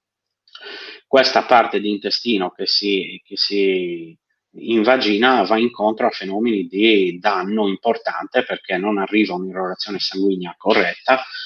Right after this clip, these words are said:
e quindi il tessuto va incontro a necrosi, cioè muore, è se l'intestino muore e si danneggia, si lesiona, il contenuto dell'intestino, cioè le feci, i batteri,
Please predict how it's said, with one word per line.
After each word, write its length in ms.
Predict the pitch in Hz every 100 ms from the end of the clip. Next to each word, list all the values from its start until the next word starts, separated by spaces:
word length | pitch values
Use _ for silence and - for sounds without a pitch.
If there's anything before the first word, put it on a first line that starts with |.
| -
e 100 | -
quindi 420 | 110 107 123 120 101
il 120 | 104
tessuto 680 | 110 - 98 - 131 95 92
va 120 | 95
incontro 400 | 104 - 104 117
a 60 |
necrosi, 480 | 101 104 107 92 90
cioè 220 | - 95
muore, 520 | 90 104 110 85 85 _ _ _ _ - 104
è 40 |
se 140 | - 110
l'intestino 640 | 113 113 113 - 110 101
muore 580 | 123 107 80 92 117 - _ _ _
e 80 | 90
si 180 | - 104
danneggia, 640 | 113 110 82 85 101 117
si 200 | - 98
lesiona, 640 | 110 113 92 - 92 117 -
il 140 | 123
contenuto 580 | - 117 101 113 131 110
dell'intestino, 640 | 87 92 87 - 98 82 76
cioè 200 | - 90
le 120 | 180
feci, 640 | - - - - 113 113
i 120 | 90 87
batteri, 680 | 87 - 98 85 87 113